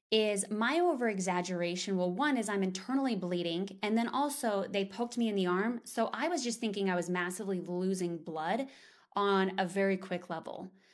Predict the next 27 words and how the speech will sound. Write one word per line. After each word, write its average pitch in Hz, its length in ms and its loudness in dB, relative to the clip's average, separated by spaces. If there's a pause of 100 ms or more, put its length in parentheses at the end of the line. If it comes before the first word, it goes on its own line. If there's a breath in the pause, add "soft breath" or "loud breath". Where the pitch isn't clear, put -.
(160 soft breath)
I 220 160 4
had 262 300 2
no, 208 600 2
I, 190 140 -4
you 214 140 -6
can't 277 340 -2
visually 202 560 2
see 190 420 -2
internal 185 520 0
bleeding, 185 460 0
so 196 280 0
my 208 220 0
mind 220 520 0
went 214 220 -2
to 208 180 -6
another 185 720 0
level 196 600 -2
of 175 340 -2 (400 loud breath)
fear. 180 580 -6 (920 loud breath)
And 196 600 2 (520)
I 262 580 0 (540)
felt 190 640 0 (300)
completely 254 840 0
out 185 180 2
of 180 160 -2
contr-, - 320 -4
like, 190 120 2